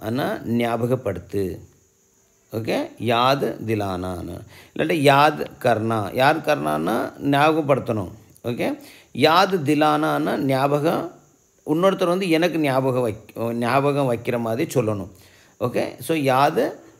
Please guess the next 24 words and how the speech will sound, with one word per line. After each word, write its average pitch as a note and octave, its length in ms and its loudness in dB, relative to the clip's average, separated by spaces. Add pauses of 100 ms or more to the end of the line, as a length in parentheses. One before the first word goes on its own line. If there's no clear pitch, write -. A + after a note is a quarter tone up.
(160)
திலானான்னு B2 600 2
சொல்லணும். F#2 380 -6 (340)
எனக்கு - 320 -4
என்ன C#3 220 2
ஞாபகப்படுத்துன்னு B2 800 0
சொல்லுவோம் G#2 220 -6
இல்லையா? - 260 -6 (320)
So, B2+ 180 -4
யாத் B2 540 0 (400)
திலானான்னு A2+ 840 2
சொல்லுவாங்க. F2 440 -6 (160)
So, - 180 -4
யாத் C#3 420 2
கர்னான்னா C3+ 560 0 (380)
பாடத்தை F#3+ 500 4
நாம D3+ 440 0
வந்து, D3 320 0
பாடத்தை E3 600 2
ஞாபகம் C#3 440 2
வச்சுக்கிறதுக்கு A#2+ 460 -2
வந்து C#3+ 360 -4
யாத் C3 340 2
கர்னான்னு G#2+ 600 0
சொல்லுவாங்க. E2 340 -10